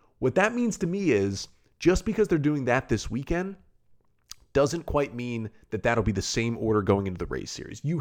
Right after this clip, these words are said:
have to think the Orioles want to get Kyle Bradish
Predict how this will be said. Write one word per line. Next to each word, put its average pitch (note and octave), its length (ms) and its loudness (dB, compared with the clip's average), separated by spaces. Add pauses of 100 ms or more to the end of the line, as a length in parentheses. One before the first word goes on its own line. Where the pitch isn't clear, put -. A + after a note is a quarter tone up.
(100)
have A3+ 340 -4
to C3+ 100 0
think - 480 -4 (640)
the C3+ 100 2
Orioles B2 540 4 (420)
want B2 260 -2
to C3+ 60 0
get G#2 380 2 (120)
Kyle A2 320 2
Bradish F#2 640 -2